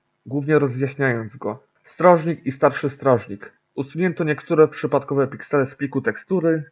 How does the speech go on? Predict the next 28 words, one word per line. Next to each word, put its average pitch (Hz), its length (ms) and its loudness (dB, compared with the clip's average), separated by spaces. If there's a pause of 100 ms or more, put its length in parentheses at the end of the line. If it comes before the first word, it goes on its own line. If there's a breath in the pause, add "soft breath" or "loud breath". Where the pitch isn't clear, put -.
(340 soft breath)
Osadnicy 151 600 0
i 139 80 6
zombie 135 320 0
osadnicy. 131 580 -2 (380)
Przeniesiono 151 540 -2
górne, 147 360 2 (140)
górną 143 340 -2
teksturę 139 360 -6
nakładki 139 480 -4
bibliotekarza 135 840 0
na 127 80 -4
właściwą 131 360 -4
stronę 131 340 -4
tułowia. 120 480 -2 (420)
Podmioty 156 420 -2
inne 143 180 0
niż 135 220 -6
mob. 104 240 -6 (160)
Obrazy. 117 440 0 (240)
Zmieniono 156 480 0
teksturę 156 480 0
tylnej 147 320 0
części 185 480 -2
tak, - 380 -2
aby 131 200 2
odzwierciedlała 131 760 0
teksturę 143 480 -4
desek 160 480 0